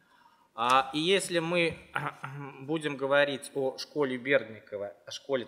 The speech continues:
о научной школе церковного права Казанскую духовную академию, а, в поздней Российской империи,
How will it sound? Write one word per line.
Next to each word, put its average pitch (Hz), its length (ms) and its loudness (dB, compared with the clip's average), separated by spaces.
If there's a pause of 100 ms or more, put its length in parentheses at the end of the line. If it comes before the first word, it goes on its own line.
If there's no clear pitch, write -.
(140)
о 117 100 -8
научной 147 460 0
школе 131 340 -2
церковного 113 560 -6
права 110 320 0
Казанскую 117 560 -4
духовную 110 440 -4
академию, 110 540 -6 (680)
а, 110 500 -4
в 101 300 -16
поздней 127 320 0
Российской 127 540 -2
империи, 233 540 2